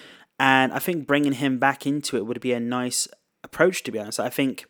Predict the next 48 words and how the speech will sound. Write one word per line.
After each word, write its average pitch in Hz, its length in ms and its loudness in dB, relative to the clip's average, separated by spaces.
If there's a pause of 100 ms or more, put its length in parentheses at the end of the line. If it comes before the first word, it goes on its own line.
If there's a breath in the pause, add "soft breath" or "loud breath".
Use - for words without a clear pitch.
(500 soft breath)
he 143 180 0
would 147 100 4
actually 135 220 -2
be 123 140 -2
a 117 40 0
brilliant 123 440 -4
director - 400 -8
to - 120 -8
have 113 60 -16
been 123 140 0
in, 123 80 -6
'cause 127 140 -4
also 139 500 4 (500 loud breath)
Edgar 147 320 0
Wright 131 200 4
has 127 120 -4
shown 131 360 0
he 143 200 -4
can 131 240 -4
do 120 520 2 (380 soft breath)
multiple 135 420 0
different 120 200 -4
franchises, 120 520 0
horror, 120 360 2
comedy, 110 480 -4
driving. 117 500 0 (300 loud breath)
He - 140 -4
recently 131 380 2
did 120 200 -2
the, 127 220 0
um, 113 480 -2
the 123 240 -2
sort 120 240 -4
of, 117 80 -10
like, 120 260 0 (920)
nineteen 143 460 0
sixties 123 600 -2
horror 135 240 2
aesthetic 120 380 -4
film. 117 160 -6
I - 20 -10
can't 127 180 -2
remember 107 220 -6
the 107 60 -10
name 110 200 -6
of 107 100 -8
it, 101 80 -8
unfortunately. 113 760 -8